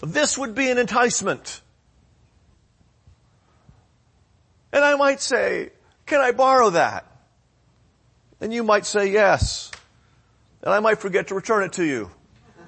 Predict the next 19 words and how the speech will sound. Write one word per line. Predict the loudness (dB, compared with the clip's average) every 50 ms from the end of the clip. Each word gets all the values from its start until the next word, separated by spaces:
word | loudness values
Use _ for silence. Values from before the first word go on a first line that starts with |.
| -20 -20 -20 -20 -20 -20 -20 -20 -20 -20 -16 -14 -14 -14 -14 -18 _ _ _ _ _ _ _ _ _ _ _ _ -8
I'm | -2 2
hoping | 2 2 2 2 0 2 4
that | 2 4 4
doesn't | 2 2 2 2
happen. | 2 2 2 0
I |
might | 0 -4
be | -8
tempted | -4 -2 -2 0 0 0 -2 -2 -2 -2 -4 -2 -2
to | -4
do | -4 -4 -6 -6 -6 -6 -10 -10
that. | -12 -10 -10 -10 -12 -14 -20 _ _ -20 -20 _ _ _ _ _ _ _ _ _ _ _ _ _ _ _ _ _ _ _ _ _ _ _ _ _ _ _ _ _ _ _ _ -20 _ _ -8
Because | -8 -2 -2 -2 -2 -2 -4 -2
this | -2 -2 -2 -2 -6 -10 -10 -10
is | -12 -10
something | -8 -8 -8 -8 -10 -10
that | -8 -10 -10
attracts | -10 -8 -8 -8 -8 -8 -10 -18
me, | -20 -20 -20 -20